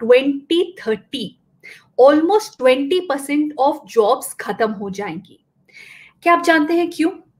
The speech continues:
क्योंकि इन jobs को टेक over कर लेगी artificial intelligence या टेक्नोलॉजी, या टेक्नोलॉजी कुछ ऐसी जिससे कि लोगों की जरूरत कम हो जाएगी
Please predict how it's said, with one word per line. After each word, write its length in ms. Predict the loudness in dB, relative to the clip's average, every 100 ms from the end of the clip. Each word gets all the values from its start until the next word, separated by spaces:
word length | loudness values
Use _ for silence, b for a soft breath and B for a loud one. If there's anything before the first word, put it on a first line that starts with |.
| _ B B -4
क्योंकि 240 | -2 -2
इन 420 | -4 -4 -2 -2 -2
jobs 480 | 2 2 2 -4 -8
को 140 | -6
टेक 460 | -6 -4 -2 0 0
over 280 | 2 0
कर 200 | -2 -6
लेगी 440 | -4 -4 -4 -6 -4
artificial 580 | -6 -4 -4 -2 -4 -4
intelligence 880 | -4 -2 0 2 0 -2 -4 -6 -4
या 180 | -2 -2
टेक्नोलॉजी, 1000 | -4 -8 -6 -2 2 2 0 -4 -10 -16 _ -16 -16 _ -8
या 180 | 0 0
टेक्नोलॉजी 840 | 0 -4 0 2 4 2 0 -4
कुछ 320 | -2 -4 0 2
ऐसी 320 | 2 2 -4
जिससे 360 | -6 -4 -4
कि 160 | 0 2
लोगों 480 | 4 6 6 4 2
की 140 | 0
जरूरत 400 | 2 4 2 2
कम 120 | 2 2
हो 160 | -2
जाएगी 460 | -6 -8 -12 -20